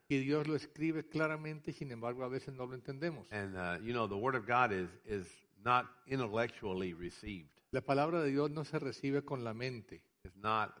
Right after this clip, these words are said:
Speaker 2: by how much intellect we have.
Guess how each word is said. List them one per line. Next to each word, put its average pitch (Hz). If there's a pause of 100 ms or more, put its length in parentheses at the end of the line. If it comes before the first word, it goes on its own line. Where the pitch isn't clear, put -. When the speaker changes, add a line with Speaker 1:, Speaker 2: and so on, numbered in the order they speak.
(120)
Speaker 2:
by 92
how 107
much 110 (720)
intellect 101
we 92
have. 92